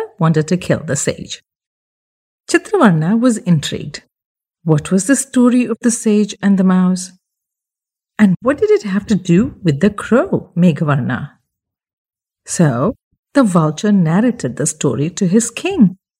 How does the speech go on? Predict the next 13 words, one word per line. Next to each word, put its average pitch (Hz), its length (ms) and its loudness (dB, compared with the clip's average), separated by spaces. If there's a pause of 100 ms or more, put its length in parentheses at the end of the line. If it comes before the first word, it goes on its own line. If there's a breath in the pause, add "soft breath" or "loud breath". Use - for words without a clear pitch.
(1300)
The 190 100 2
Sage 143 520 -2 (380)
and 165 180 2
the 175 80 0
Mouse. - 480 -2 (2000)
The 311 80 2
forest 403 560 -2
where 220 200 2
Sage 185 520 0
Gautama 156 480 0
lived 135 420 -2 (180)
and 156 200 2
meditated 147 720 -4